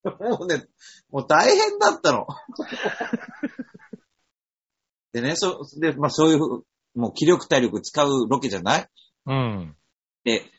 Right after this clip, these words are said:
Speaker 1: で、そのシーンは使われなかったんだけど、なんかね、
Speaker 2: うん。
Speaker 1: 番組スタッフがね、あの、バナナをね、用意して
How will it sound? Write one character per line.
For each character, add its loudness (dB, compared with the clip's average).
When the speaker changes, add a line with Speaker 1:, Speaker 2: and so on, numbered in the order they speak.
Speaker 1:
で、 -4
そ 2
の 2
シ 0
ー -2
ン 0
は 0
使 -8
わ 6
れ 0
な -2
か 2
っ -4
た -8
ん -8
だ -8
け -6
ど、 -2
な -4
ん -4
か 0
ね、 -4
Speaker 2:
う -6
ん。 -12
Speaker 1:
番 -2
組 -4
ス -10
タ 0
ッ 0
フ -8
が -8
ね、 -8
あ -14
の、 -6
バ 0
ナ 6
ナ 4
を 0
ね、 -2
用 4
意 2
し -8
て -6